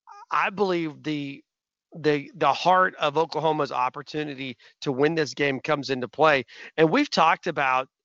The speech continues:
in previous episodes, you know, what is the key? What is the catalyst to this Oklahoma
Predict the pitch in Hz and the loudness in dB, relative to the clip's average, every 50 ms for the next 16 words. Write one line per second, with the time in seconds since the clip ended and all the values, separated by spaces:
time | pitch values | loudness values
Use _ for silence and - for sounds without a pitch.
0 | _ _ _ _ _ _ _ - 170 156 151 - - 180 190 180 160 156 135 - | _ _ _ _ _ _ _ -8 -6 -6 -6 -6 -4 -4 -4 -2 -2 -4 -2 0
1 | 147 156 143 151 147 - - 147 139 139 135 - - _ - - - - - 160 | 0 -2 -2 -2 -8 -2 0 2 2 2 0 -4 -10 _ -16 -20 -20 -10 -2 2
2 | 170 170 160 160 165 196 240 269 240 170 - 175 135 - - - 180 185 180 165 | 4 6 6 6 6 4 4 2 0 -4 -4 -8 -8 -8 -10 -6 -4 -2 -2 0
3 | 139 131 160 185 226 202 190 175 - - - 165 151 165 156 160 156 151 139 - | 0 0 0 0 -2 -4 -4 -8 -8 -6 -4 -2 -2 -2 -2 0 -2 -2 -2 -2
4 | - _ - - - _ - - 170 147 151 135 - 165 156 - - 147 139 147 | -10 _ -20 -20 -20 _ -6 -4 2 2 2 2 2 0 0 0 0 0 2 2
5 | 147 147 139 131 131 | 2 2 0 -2 -4